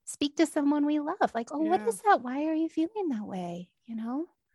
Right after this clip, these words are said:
Speaker 2: How do we start with this? If we're in the habit of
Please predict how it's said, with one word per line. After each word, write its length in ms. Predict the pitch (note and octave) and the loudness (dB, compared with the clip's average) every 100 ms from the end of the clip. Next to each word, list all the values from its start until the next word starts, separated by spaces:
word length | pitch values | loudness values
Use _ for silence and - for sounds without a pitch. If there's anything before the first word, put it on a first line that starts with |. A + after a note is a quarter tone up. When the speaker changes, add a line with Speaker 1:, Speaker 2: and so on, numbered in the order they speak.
| _ - | _ -16
Speaker 2:
How 160 | - | -8
do 220 | - D5+ D#5 | -2 0 2
we 80 | G4+ | 0
start 500 | - - - B3 B3+ | -2 -4 -2 0 0
with 200 | B3+ - | -4 -6
this? 320 | B3 G#3+ G3 | -2 -2 -2
If 240 | - B3 - | -6 -8 -8
we're 320 | D4+ F#4 G4+ | -6 -4 -4
in 300 | - D#4 D4 | -4 -4 -2
the 140 | C4 A#3+ | -2 -2
habit 580 | B3 A3+ A3+ A#3 A3 | 2 2 2 0 -2
of 460 | - A3+ G#3 F#3+ G3+ | -2 0 0 0 -4